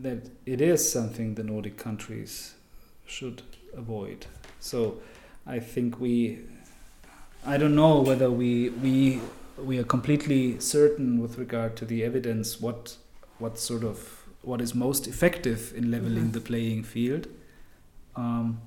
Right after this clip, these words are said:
Speaker 1: and why sort of equality of opportunity is, is better in the Nordic countries as opposed to the continental European
Speaker 2: Mm-hmm.
Speaker 1: countries. I think cross-national variations in, in inequality of opportunity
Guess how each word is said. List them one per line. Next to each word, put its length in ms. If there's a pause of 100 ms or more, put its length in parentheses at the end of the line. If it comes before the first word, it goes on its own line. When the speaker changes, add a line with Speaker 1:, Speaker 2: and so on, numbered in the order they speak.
(600)
Speaker 1:
and 300
why 340
sort 280
of 400
equality 480
of 160
opportunity 760
is, 480
is 380
better 340
in 160
the 60
Nordic 320
countries 640
as 160
opposed 460
to 140
the 80
continental 600
European 500
Speaker 2:
Mm-hmm. 100
Speaker 1:
countries. 420
I 80
think 380 (500)
cross-national 640
variations 1080
in, 400
in 340 (120)
inequality 680
of 160
opportunity 920